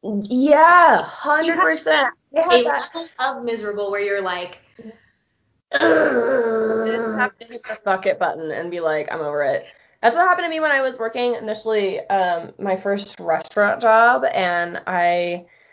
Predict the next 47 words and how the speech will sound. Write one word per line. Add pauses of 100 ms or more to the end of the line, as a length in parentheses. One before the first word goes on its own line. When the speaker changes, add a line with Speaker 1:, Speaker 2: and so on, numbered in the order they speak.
Speaker 1:
like,
it
was,
like,
the
first
catalyst
to
get
me
out
to,
like,
work
somewhere
else. (340)
Speaker 2:
Yeah.
Speaker 1:
And (200)
I
was
having
<laughs>
literally,
like,
the
worst
day.
I
used
to
work
at
Cheesecake
Factory,
and
I
was,
like,
behind
the
little
bakery
thing, (340)
and
I
had,
like,